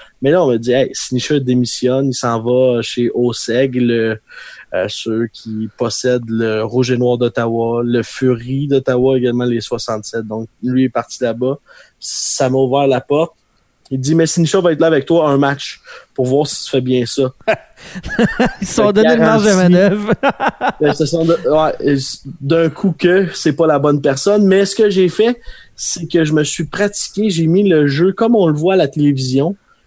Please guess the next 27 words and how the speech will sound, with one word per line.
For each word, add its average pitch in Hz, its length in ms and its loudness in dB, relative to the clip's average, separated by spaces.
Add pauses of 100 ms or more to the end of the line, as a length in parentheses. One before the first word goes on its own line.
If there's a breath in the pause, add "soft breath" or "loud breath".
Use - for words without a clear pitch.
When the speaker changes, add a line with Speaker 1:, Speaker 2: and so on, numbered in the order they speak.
(160)
Speaker 1:
J'ai 131 300 2
mis 160 220 2
que 143 160 0
je 131 100 0
ne 127 140 0
contrôlais 135 640 0
aucunement 202 500 2
les 160 240 2
équipes 147 320 -2 (140)
et 139 100 2
j'ai 135 140 0
fait 156 180 -2
comme 202 260 0
si 196 220 -2
je 165 100 2
décrivais 143 520 0
un 135 160 0
match. 135 380 -4 (340 soft breath)
Pendant 135 360 2
une 190 160 4
semaine, 165 400 0
je 151 80 -6
faisais 127 220 0
ça 151 160 -4
des 131 140 0
soirées 120 500 0
après, 120 340 -4